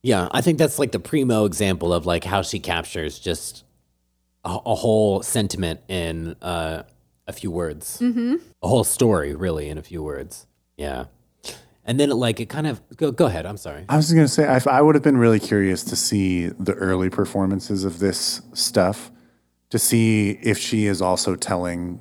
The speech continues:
Speaker 3: kind of the story of the album as she, as they're performing it.
Speaker 2: Mm-hmm.
Speaker 1: Yeah.
Speaker 3: Um, you know, to start the concert off rough and rowdy and then end it off with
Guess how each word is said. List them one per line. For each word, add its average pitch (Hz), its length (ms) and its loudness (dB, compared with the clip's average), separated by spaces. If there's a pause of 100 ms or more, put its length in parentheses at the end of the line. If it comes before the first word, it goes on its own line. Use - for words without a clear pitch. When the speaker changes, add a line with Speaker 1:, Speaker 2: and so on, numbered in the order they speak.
Speaker 3:
kind 92 280 -2
of 82 360 -8
the - 440 -8
story 87 480 0
of 82 340 -6 (120)
the 92 100 -2
album 87 340 0
as 85 120 -2
she, - 100 -6
as 90 280 -2
they're 92 100 -2
performing 90 500 -4
it. 110 160 0 (120)
Speaker 2:
Mm-hmm. 247 380 4
Speaker 1:
Yeah. 135 280 0
Speaker 3:
Um, 90 580 0 (720)
you 101 80 -4
know, 90 160 -4 (160)
to 120 100 4
start 113 260 4
the - 80 0
concert 98 440 2
off 90 220 4
rough 92 200 4
and 92 100 0
rowdy 87 320 0
and 85 120 -2
then 82 100 -6
end 90 240 -4
it 82 100 -4
off 80 320 -2
with 85 280 -4